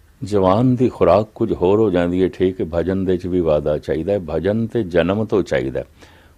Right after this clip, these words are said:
ਪਰ ਜਨਮ ਤੋਂ ਬੱਚਾ ਜੈਸੇ ਆਪ ਖੁਦ ਦੁੱਧ ਦੀ ਤਲਾਸ਼ ਨਹੀਂ ਕਰ ਸਕਦਾ, ਮਾਂ ਪਿਲਾਉਂਦੀ ਹੈ ਉਸ ਨੂੰ,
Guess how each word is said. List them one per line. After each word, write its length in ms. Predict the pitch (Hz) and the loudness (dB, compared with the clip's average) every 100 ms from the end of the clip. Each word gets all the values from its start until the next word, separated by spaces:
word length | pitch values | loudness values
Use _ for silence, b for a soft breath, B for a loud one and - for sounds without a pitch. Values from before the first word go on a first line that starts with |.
| _ | _
ਪਰ 140 | 127 113 | -4 -4
ਜਨਮ 500 | 95 92 113 147 147 | 2 2 4 0 2
ਤੋਂ 180 | 147 | 0
ਬੱਚਾ 400 | 113 101 - 123 | 2 0 2 2
ਜੈਸੇ 580 | 120 104 90 - 104 104 - _ _ _ _ 101 | 4 2 0 0 0 0 -4 _ _ _ _ -4
ਆਪ 200 | 104 104 | -4 -6
ਖੁਦ 300 | - 139 120 | -2 2 2
ਦੁੱਧ 240 | 95 101 | 0 -2
ਦੀ 200 | 92 104 | 0 0
ਤਲਾਸ਼ 420 | 98 85 90 - | 4 4 2 0
ਨਹੀਂ 160 | 92 113 | -4 -2
ਕਰ 160 | 85 | -4
ਸਕਦਾ, 540 | 80 76 78 80 78 - - - - - - - - - - - | -2 -4 -2 -4 -6 -10 -20 -20 -20 -20 -20 -20 -20 -20 -20 -8
ਮਾਂ 180 | 98 120 | -4 -2
ਪਿਲਾਉਂਦੀ 500 | 104 82 76 80 76 | -2 -2 -2 -4 -4
ਹੈ 40 | |
ਉਸ 180 | 73 - | -6 -10
ਨੂੰ, 140 | - | -12